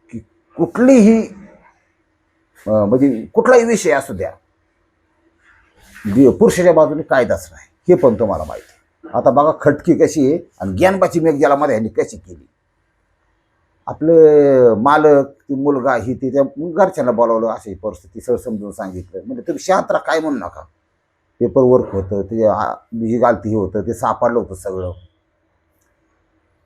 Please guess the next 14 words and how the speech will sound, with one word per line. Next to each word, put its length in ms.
त्या 680
पुरीच्या 680
म्हणजे 680
जी 60
बाई 260
होती 540
तिचा 220
तो 160
बाप, 420
भाऊ, 420
ही 280
नुसती 340
ओरड 200
काढूनच, 420